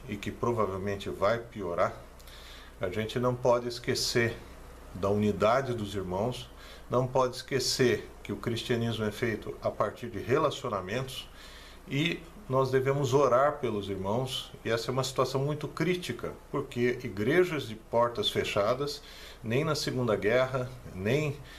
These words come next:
em períodos de grande perseguição aconteceu como que está acontecendo. A gente não pode esquecer de Hebreus dez, vinte e cinco,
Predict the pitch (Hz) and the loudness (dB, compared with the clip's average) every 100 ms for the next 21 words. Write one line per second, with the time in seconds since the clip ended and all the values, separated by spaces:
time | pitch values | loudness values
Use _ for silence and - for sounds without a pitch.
0 | - 110 104 - - 107 120 110 101 104 | -12 -6 -6 -2 0 4 2 2 -2 0
1 | 101 123 123 127 110 - 101 101 - 110 | 2 2 2 -2 -2 -2 -2 -4 0 2
2 | 117 110 113 110 104 - 101 104 104 104 | 2 -2 -2 0 0 0 0 0 -4 -4
3 | 104 - 98 92 - 92 107 - 98 - | -8 -4 -2 -2 -4 -6 -4 -4 -6 -8
4 | - - - - - - - 107 107 123 | -12 -18 -18 -16 -16 -14 -8 -4 0 2
5 | 123 123 117 113 - 110 - 107 101 92 | 2 4 2 2 -4 -6 -4 -2 0 2
6 | 107 107 87 107 104 98 101 - 185 139 | 2 2 2 0 0 -2 -4 -2 0 -2
7 | 131 - | -4 -12